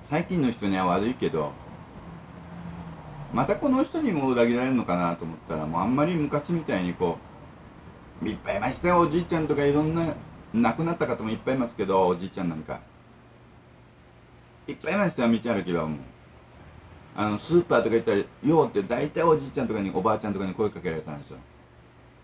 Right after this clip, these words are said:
もうみんな来なくなりましたよ、道あっても。逆に無視しますよ。来てないんで、逆に、あの、悲しいですよ。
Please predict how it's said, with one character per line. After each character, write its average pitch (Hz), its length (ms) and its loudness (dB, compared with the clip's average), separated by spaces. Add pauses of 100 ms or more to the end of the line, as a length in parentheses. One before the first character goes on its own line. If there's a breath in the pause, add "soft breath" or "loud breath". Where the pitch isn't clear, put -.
(500)
も 95 140 0
う - 20 2
み 113 100 2
ん 160 120 4
な 302 100 2
来 392 80 -4
な 196 80 2
く 131 80 0
な 110 80 2
り 98 40 0
ま 87 120 -2
し - 40 -14
た 82 60 -6
よ、 78 100 -4
道 95 240 -2
あ 90 40 0
っ - 20 -10
て - 160 -10
も。 71 60 -8 (840)
逆 113 220 -2
に 139 80 4
無 185 100 4
視 151 140 -6
し 127 100 -4
ま 95 120 0
す 82 60 -4
よ。 90 80 0
来 - 120 -12
て 160 80 0
な 170 140 2
い 151 80 4
ん 110 80 4
で、 95 160 0
逆 113 220 -2
に、 147 120 0 (140)
あ 98 200 -2
の、 117 120 0
悲 113 80 0
し - 80 -10
い - 20 -4
で 120 60 -4
す - 80 -8
よ。 - 100 -4